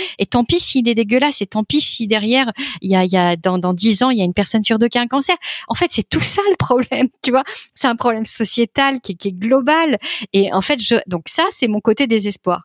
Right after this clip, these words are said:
tu vois, où je regarde et je me dis, « Pff, bon. » Et mon côté espoir, c'est que j'ai l'impression, alors je sais pas <laughs> si c'est qu'une impression ou pas, mais j'ai l'impression qu'en tous les cas, quand je fais des conférences, quand j'essaye de parler, euh, dans les médias, j'essaye de,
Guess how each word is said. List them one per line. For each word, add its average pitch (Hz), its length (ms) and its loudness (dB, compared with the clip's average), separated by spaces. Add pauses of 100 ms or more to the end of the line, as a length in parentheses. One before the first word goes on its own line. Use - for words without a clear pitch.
(200)
tu 214 80 0
vois, 226 120 2 (240)
où 220 40 4
je 202 120 4
regarde 240 440 2
et 208 40 -2
je 202 120 -8
me 196 60 -2
dis, « 190 200 -2
Pff, - 120 -8 (240)
bon. » 175 220 -2 (500)
Et 202 60 -2
mon 233 140 0
côté 359 240 2
espoir, 208 460 0 (120)
c'est - 200 -6
que 240 240 -4 (500)
j'ai 196 200 0
l'impression, 285 640 0
alors 175 160 -4 (120)
je 175 180 -4
sais 180 160 -2
pas 214 180 0
<laughs> - 20 2
si 254 280 2
c'est 226 340 2 (480)
qu'une 202 180 0
impression 202 400 0
ou 240 40 0
pas, 349 180 0
mais 254 100 2
j'ai - 140 -2
l'impression 220 300 0
qu'en 233 200 0
tous 226 100 -2
les 208 120 2
cas, 262 280 2 (280)
quand 226 140 0
je - 80 -4
fais 196 120 0
des 185 80 0
conférences, 220 840 0
quand 214 120 2
j'essaye 208 360 0
de 196 180 -2 (140)
parler, 208 580 2
euh, 180 160 2 (120)
dans 180 100 -2
les 180 80 -2
médias, 190 320 0 (360)
j'essaye 247 360 0
de, 226 120 -2